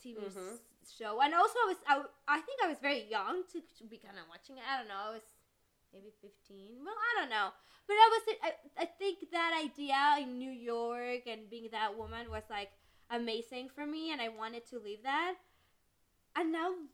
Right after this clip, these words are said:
Speaker 1: if I look at an episode, it's so <laughs> much cringe.
Speaker 2: So much.
Speaker 1: Oh my God, it's so wrong.
Speaker 2: I think
Speaker 1: And
Speaker 2: I
Speaker 1: it did, did a lot. Like,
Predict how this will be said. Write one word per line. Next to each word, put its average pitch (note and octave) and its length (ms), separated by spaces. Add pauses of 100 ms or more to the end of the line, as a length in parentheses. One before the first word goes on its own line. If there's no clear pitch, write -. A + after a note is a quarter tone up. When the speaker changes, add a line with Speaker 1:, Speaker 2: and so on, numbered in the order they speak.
(280)
Speaker 1:
if D4 180
I D4+ 140 (140)
look C#4 200
at E4+ 100
an D4+ 160
episode, D#4 560 (160)
it's B3+ 180 (280)
so C4+ 260
<laughs> - 60
much - 240 (160)
cringe. A#3+ 380
Speaker 2:
So B3 280
much. G3+ 400 (240)
Speaker 1:
Oh F4+ 240
my C#4+ 260 (160)
God, D#4+ 520
it's C4+ 180 (100)
so D#4+ 220 (100)
wrong. C4+ 500 (720)
Speaker 2:
I B3 120
think E4 220
Speaker 1:
And F4+ 80
Speaker 2:
I D4 80
Speaker 1:
it G#4+ 180
did, C5 160 (140)
did A4+ 240
a B3 260
lot. B3 480
Like, D#4+ 180